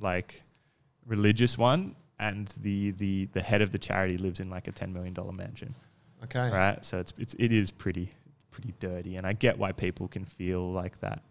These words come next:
Speaker 1: scumminess when sales is involved.
Speaker 2: Yeah, well, I, I guess the important thing to point out there is when,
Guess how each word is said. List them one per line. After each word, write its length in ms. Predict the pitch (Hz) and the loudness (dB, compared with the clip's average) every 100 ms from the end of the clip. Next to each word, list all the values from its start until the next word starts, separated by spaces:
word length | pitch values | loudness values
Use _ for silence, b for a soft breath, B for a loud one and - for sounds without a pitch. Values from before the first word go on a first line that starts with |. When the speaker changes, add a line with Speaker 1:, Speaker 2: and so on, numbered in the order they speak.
| _ _ _ - | _ _ _ -10
Speaker 1:
scumminess 840 | - - - 87 87 90 - - - | -8 -6 -4 -2 -2 -6 -8 -14 -14
when 180 | 98 92 | -12 -10
sales 380 | - 82 92 92 | -8 -6 -6 -8
is 120 | 90 | -10
involved. 480 | 95 90 92 104 _ b b b b b _ | -8 -8 -8 -10 _ b b b b b _
Speaker 2:
Yeah, 160 | 139 | 10
well, 120 | 147 156 | 12 10
I, 140 | 175 | 8
I 40 | |
guess 340 | 139 175 - - | 8 8 8 2
the 200 | 131 151 | 6 8
important 400 | 143 135 165 160 | 8 8 8 8
thing 140 | 143 | 4
to 60 | 123 | 4
point 260 | 131 131 127 | 4 4 6
out 160 | 120 | 4
there 280 | 127 131 123 | 6 6 6
is 300 | 123 104 - - | 4 2 -2 -6
when, 560 | 127 131 131 131 120 | 2 4 6 6 2